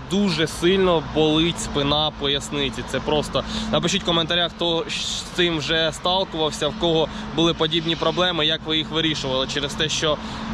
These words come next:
я вам передати не можу, наскільки це ниючий, неприємний біль. Така, знаєте, через біль риболовля сьогодні. В свій вихідний все-таки потрібно поїхати, ні ще полежати, відпочити. Ні, треба їхати, хочеться щось,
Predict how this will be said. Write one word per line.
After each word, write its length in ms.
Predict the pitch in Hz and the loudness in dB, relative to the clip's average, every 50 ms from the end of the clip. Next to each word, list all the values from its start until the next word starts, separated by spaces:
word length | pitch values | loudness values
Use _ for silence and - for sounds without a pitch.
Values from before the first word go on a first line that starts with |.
| - 143 | -2 0
я 120 | 151 165 | 2 2
вам 160 | 160 165 165 | 2 2 0
передати 520 | 156 170 170 170 170 165 185 185 175 - 165 | 0 0 0 0 0 0 0 0 -2 -2 -2
не 100 | 160 160 | -2 0
можу, 240 | 160 160 151 151 | 0 -2 -2 -2
наскільки 420 | 156 147 - - 185 180 165 151 165 | -4 -4 -2 -2 -2 -2 -2 -2 -2
це 220 | - - 165 156 | -2 0 0 0
ниючий, 520 | 156 156 175 190 185 180 165 139 135 156 147 | 2 2 2 2 2 2 0 0 0 0 0
неприємний 760 | 147 147 139 151 151 151 156 165 165 165 160 156 156 151 143 135 | 0 0 0 0 0 2 2 2 0 0 0 -2 -2 -2 -2 -2
біль. 220 | 156 151 143 127 120 - - - - - - - - - | 0 0 0 0 -2 -6 -8 -8 -8 -6 -6 -6 -2 -2
Така, 220 | 165 156 180 175 160 | 0 0 0 0 0
знаєте, 400 | 147 196 202 202 190 175 175 147 - | 2 2 2 2 0 -2 -4 -4 -2
через 320 | - 196 185 185 170 143 | 0 0 2 0 0 -2
біль 300 | 143 160 208 202 185 170 | -2 -2 0 0 2 2
риболовля 540 | 165 - - 165 160 165 160 151 147 139 139 | 0 2 2 2 2 2 2 2 2 0 0
сьогодні. 500 | - - 151 143 147 143 131 139 139 131 - - - - - - - | 0 0 0 2 2 2 2 0 -2 -4 -4 -4 -4 -4 -4 -4 -4
В 40 | - | -2
свій 240 | - 165 175 185 175 | 0 2 4 4 4
вихідний 580 | 170 175 151 135 165 160 160 180 202 214 220 208 | 4 2 2 0 0 0 2 2 2 2 2 0
все-таки 760 | - - - - 170 185 196 190 190 180 156 127 165 165 151 - - - - - - - - - | -2 -4 -4 0 0 2 2 2 0 -2 -4 -2 -2 -2 -2 -4 -6 -8 -8 -8 -8 -6 -2 -2
потрібно 580 | 165 165 165 170 175 196 208 202 170 175 160 - - | 0 0 0 0 2 2 2 2 2 0 0 0 0
поїхати, 680 | 156 160 160 175 190 208 190 - 180 170 - 156 156 151 | 2 2 2 4 2 2 0 0 -2 -4 -2 -2 -2 0
ні 180 | 160 185 190 | 0 0 0
ще 160 | - - 175 156 | 0 0 -2 -2
полежати, 640 | 127 123 147 160 185 196 202 180 180 175 - 156 | -2 0 0 2 2 2 2 2 0 -2 -2 0
відпочити. 680 | 156 156 147 - 160 160 156 - 190 190 185 - 160 143 | -2 -2 -2 -2 -4 -2 -2 0 0 0 0 -2 -2 0
Ні, 240 | 147 165 165 156 - - | 0 0 0 0 0 0
треба 300 | - 170 170 151 147 139 | -2 0 0 0 0 0
їхати, 400 | 151 180 180 - 156 - 139 - | 2 0 0 -2 -4 -6 -4 -2
хочеться 380 | - 165 151 160 156 - 170 170 | -2 -2 -2 -2 -4 -4 -4 -4
щось, 300 | - - 160 170 160 | -2 0 0 -2 -2